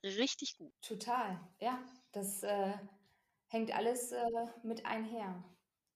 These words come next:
Speaker 1: Richtig. Ich finde einfach dieses, ähm, wie du erklärt hast, was den Traum vom Ziel unterscheidet, nämlich einfach durch die Entscheidung, und dann kommst du ins Handeln. Das finde ich total gut. Das heißt also,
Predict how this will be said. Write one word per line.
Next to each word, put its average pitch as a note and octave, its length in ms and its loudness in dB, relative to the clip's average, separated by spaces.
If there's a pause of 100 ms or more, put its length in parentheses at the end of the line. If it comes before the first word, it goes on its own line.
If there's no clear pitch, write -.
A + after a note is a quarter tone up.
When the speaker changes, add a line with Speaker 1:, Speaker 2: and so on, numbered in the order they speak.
(680)
Speaker 1:
Richtig. G3 460 2 (640)
Ich - 160 10
finde B3+ 260 6 (160)
einfach A#3+ 280 12
dieses, A#3 520 4 (380)
ähm, G#3+ 340 12
wie A3 160 6
du A#3+ 80 10
erklärt A3+ 520 12
hast, F#3+ 360 8
was G3 380 10
den G#3 220 -4
Traum G#3+ 420 6
vom A3 300 -8
Ziel A#3+ 360 8
unterscheidet, F3+ 840 4
nämlich G#3 340 -4
einfach G#3+ 260 6
durch G#3 200 0
die - 140 4
Entscheidung, G3 680 6
und F3+ 120 -6
dann F#3 140 -6
kommst G3+ 280 0
du F#3 60 0
ins G3 260 -6
Handeln. G3+ 460 6
Das - 160 2
finde G3 200 -4
ich - 60 2
total F#3 420 6
gut. F#3 260 -6 (400)
Das - 220 4
heißt G3+ 400 12
also, A3 480 10